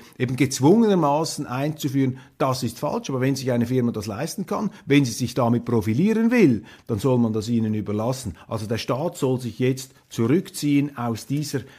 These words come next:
Frauenförderung, aus dieser Travestie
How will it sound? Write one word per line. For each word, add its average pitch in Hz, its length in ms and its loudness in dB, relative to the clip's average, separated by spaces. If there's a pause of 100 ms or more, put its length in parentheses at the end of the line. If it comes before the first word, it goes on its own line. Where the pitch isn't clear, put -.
Frauenförderung, 139 1300 0 (160)
aus 110 240 -8
dieser 127 300 -4 (260)
Travestie 147 1120 2